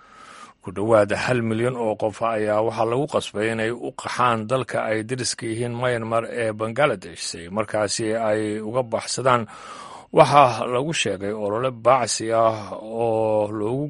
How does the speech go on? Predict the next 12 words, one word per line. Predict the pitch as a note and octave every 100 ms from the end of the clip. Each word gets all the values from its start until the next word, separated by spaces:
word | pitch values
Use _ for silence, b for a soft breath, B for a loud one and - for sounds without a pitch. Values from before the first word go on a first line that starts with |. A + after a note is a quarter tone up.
| C3
geystay | G2+ - - A2 G2+ - _ -
kufsi | A#2+ - -
wadareed, | A#2+ A#2 C3+ C3 F#2+ G2 A2 A2
dil | C3+ C3+ A#2+ A#2+
iyo | A2 G#2 G#2 G#2 A2+
guryo | A2 A#2+
laga | A2 G2+ G2+
gubay. | - F#2 G#2+ G2+ - _ b b b b b b b b b b b b _ _ _ - -
Khan | A2 G2+ G#2
ayaa | G#2+ G#2+ G#2 G#2+ G#2 G#2 G2
waxa | G#2+ G#2+ - G#2+ G2+ G#2
uu | G#2+ A2+ G#2 G2+ G#2 G#2+